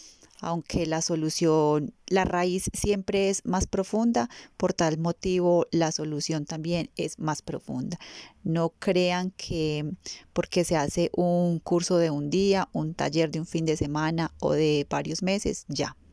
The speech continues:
vida solucionada. No, eso es dedicación día tras día.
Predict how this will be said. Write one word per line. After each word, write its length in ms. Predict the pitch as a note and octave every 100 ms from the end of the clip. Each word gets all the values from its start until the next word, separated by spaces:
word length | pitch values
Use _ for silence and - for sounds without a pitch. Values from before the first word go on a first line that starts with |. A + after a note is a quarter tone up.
| -
vida 280 | D#3+ D3+ -
solucionada. 680 | - D#3 D3 - C3+ C3+ - - - - - -
No, 220 | D3+ -
eso 240 | D#3 D3 D#3
es 80 |
dedicación 840 | E3 F#3 F3+ - D3+ - D#3+ D3+ D#3 - - - -
día 500 | D#3+ G3+ A#3 A#3 A3+ A#3
tras 320 | F3+ E3 -
día. 420 | G3+ A3+ A3+ G#3+